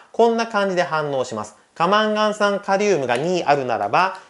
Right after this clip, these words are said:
シュウ酸ナトリウムは五反応していくんですよということで、二対五で反応するんですね。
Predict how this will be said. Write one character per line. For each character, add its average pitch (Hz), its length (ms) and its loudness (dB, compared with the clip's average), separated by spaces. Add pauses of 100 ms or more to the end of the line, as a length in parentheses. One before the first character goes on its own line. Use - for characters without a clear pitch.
シ - 160 -6
ュ 240 220 0
ウ - 20 -4
酸 233 340 -2
ナ 214 120 -2
ト 220 140 4
リ 220 120 4
ウ 214 60 2
ム 147 120 0
は 113 100 0
五 190 460 2
反 147 320 0
応 143 160 2
し 143 80 -8
て 143 160 2
い 131 60 -2
く 147 160 0
ん 131 60 -2
で 107 100 0
す 135 100 -2
よ 135 100 4
と 131 80 -2
い 117 40 2
う 110 40 0
こ 110 60 0
と 107 60 -4
で、 107 100 2
二 285 300 2
対 269 220 2
五 160 80 2
で 135 40 0
反 127 340 0
応 120 60 -2
す 117 80 -8
る 117 60 -6
ん 98 60 -10
で - 20 -16
す - 80 -18
ね。 - 100 -12